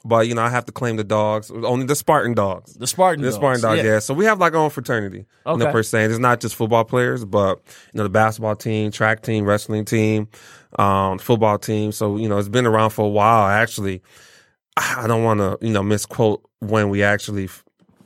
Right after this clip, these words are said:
Speaker 1: created that term, I
Speaker 2: Right.
Speaker 1: should say. But to the point where we have our own handshake, like, like the bros do, like the
Speaker 2: Okay.
Speaker 1: Alphas do. Like, we have our own secret handshake, and everybody knows it.
Speaker 2: Right.
Speaker 1: And if you don't know, you probably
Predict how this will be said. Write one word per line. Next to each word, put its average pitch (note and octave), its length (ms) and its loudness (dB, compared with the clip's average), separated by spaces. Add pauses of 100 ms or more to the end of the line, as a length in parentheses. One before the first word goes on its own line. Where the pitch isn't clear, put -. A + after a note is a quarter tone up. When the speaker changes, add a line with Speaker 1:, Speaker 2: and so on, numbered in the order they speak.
(720)
Speaker 1:
created B2+ 360 0
that A#2+ 180 2
term, B2 420 -4 (240)
I A#2+ 40 -4
Speaker 2:
Right. B2+ 180 0
Speaker 1:
should C#3 120 -8
say. D3+ 260 0 (280)
But D3+ 220 4
to E3 60 0
the C#3+ 80 -2
point F3 200 4
where D#3+ 100 6
we D3 120 0
have C3 180 4
our B2 80 0
own A#2 100 -2
handshake, A2 460 -6
like, G#2 240 -6
like G2+ 300 -6
the A2+ 100 -4
bros G#2 340 0
do, - 120 -10 (360)
like A2+ 140 4
the C3 100 2
Speaker 2:
Okay. A#2 160 0
Speaker 1:
Alphas G#2 60 -8
do. G#2+ 80 -2
Like, G#2 160 2
we A#2+ 80 0
have C3 220 2
our A#2+ 60 0
own B2 120 0
secret A2 300 -10
handshake, G#2 460 -8 (260)
and C3 120 0
everybody C#3 560 2
knows G2+ 320 -10
it. - 140 -20 (160)
Speaker 2:
Right. D3 320 -6
Speaker 1:
And C3+ 160 0
if D3 100 0
you F#3 100 0
don't F3+ 200 2
know, F3+ 180 4
you E3+ 140 -2
probably D3 640 -2